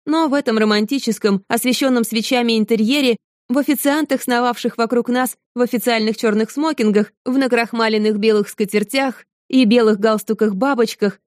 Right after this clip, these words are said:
было что-то такое – что побуждало меня к изысканности. Ведь это же был мой день рождения, в конце-то концов. Я потягивала свой крепчайший мартини,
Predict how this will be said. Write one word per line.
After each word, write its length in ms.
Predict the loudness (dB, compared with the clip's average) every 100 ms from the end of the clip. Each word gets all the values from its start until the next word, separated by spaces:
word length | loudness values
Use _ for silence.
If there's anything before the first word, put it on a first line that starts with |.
| -2
было 360 | 0 2 2
что-то 300 | 0 -2 -2
такое – 540 | -2 -2 0 0 0 -2 _ _ _
что 240 | -8 -4
побуждало 520 | -2 0 2 2 2 2
меня 260 | 2 0
к 100 | -2
изысканности. 880 | -2 0 -2 0 0 0 0 -2 -2 _ _ _
Ведь 280 | 2 2 2
это 180 | 2 2
же 140 | 2
был 180 | 2 2
мой 220 | 4 2
день 180 | 2 2
рождения, 580 | 2 0 0 2 2 0
в 60 | 0
конце-то 440 | -2 0 -2 0
концов. 560 | -2 -2 0 -2 -2 _ _ _ _ _
Я 180 | -2 0
потягивала 640 | 0 0 0 0 2 2 0
свой 220 | 0 0
крепчайший 600 | 0 -2 -2 -2 -2 0
мартини, 580 | 0 -2 0 0 0